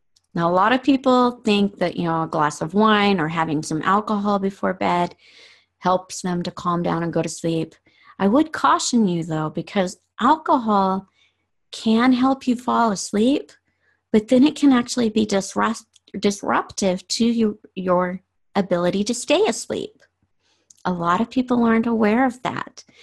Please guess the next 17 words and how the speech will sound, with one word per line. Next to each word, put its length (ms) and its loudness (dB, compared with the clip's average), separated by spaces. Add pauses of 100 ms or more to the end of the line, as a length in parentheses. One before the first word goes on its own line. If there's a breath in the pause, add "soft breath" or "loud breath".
(400 loud breath)
that 160 0
if 200 -2
you 80 0
have 460 -2
alcohol 680 0
before 340 -4
you 120 -2
go 160 -2
to 60 -2
bed 180 0
at 140 -2
night, 480 -6 (460 loud breath)
it 180 0
can 140 4
actually 420 0
cause 420 -2
you 320 -2